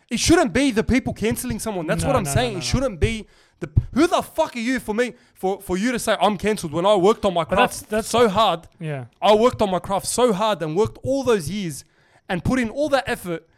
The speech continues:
Speaker 1: and all that time to become successful and do something out of the ordinary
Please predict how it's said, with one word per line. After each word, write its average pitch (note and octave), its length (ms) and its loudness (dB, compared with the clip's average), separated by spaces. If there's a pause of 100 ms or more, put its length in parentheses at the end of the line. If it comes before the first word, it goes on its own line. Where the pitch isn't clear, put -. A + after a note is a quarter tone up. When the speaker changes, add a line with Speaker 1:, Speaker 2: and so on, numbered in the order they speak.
(180)
Speaker 1:
and F#3+ 100 -4
all D4 200 2
that C#4+ 180 2
time A#3 220 0
to - 120 -8
become A#3+ 320 -2
successful F3+ 540 -8
and D#3 80 -6
do G3 120 -2
something F#3+ 460 -6 (280)
out G#3+ 180 4
of F#3 60 -8
the F#3+ 100 -2
ordinary F#3 500 -2